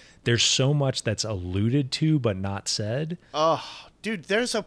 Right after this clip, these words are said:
Speaker 2: th-, at one point, a woman in this film says to Bogart, like, "You can use me anytime." And that, like,
Speaker 1: Bogart
Speaker 2: that,
Speaker 1: also
Speaker 2: that
Speaker 1: then says, like, "I'd rather get wet in here." <laughs>
Speaker 2: Yeah, I'd ra-, like, there are just, like,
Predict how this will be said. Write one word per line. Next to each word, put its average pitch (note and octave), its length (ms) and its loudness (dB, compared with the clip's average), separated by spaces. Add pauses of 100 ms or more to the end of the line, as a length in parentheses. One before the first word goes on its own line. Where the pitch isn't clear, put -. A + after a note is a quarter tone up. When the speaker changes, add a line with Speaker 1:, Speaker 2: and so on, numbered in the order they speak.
(140)
Speaker 2:
th-, G#3 160 0
at F#3+ 80 -6
one A#3 180 0
point, F#3 380 -6 (580)
a D#3 60 0
woman G3 260 0
in F#3 60 -6
this F3 120 -4
film D#3 520 0 (640)
says F3 320 4
to D#3 100 -4
Bogart, C#3+ 600 2
like, A2 120 -16
"You C#3+ 120 -6
can C#3 140 -6
use C#3 340 -2
me C3+ 200 -4
anytime." B2+ 640 -8 (1040)
And D3+ 140 0
that, D#3+ 360 2
like, F3+ 140 4
Speaker 1:
Bogart F3+ 300 8
Speaker 2:
that, - 80 6
Speaker 1:
also F3 220 8
Speaker 2:
that B2+ 120 2
Speaker 1:
then C#3 300 4
says, C3 420 2
like, A2 340 -2 (640)
"I'd B2 160 -2
rather A#2+ 320 2
get A#2 240 0
wet A#2 300 2
in G2+ 160 0
here." F#2+ 520 0
<laughs> - 60 0 (280)
Speaker 2:
Yeah, A3 460 4
I'd E3 140 2
ra-, G#3+ 140 4
like, G#3 180 4
there A#3+ 160 0
are E4+ 40 -2
just, A3+ 280 -6
like, E3 180 -4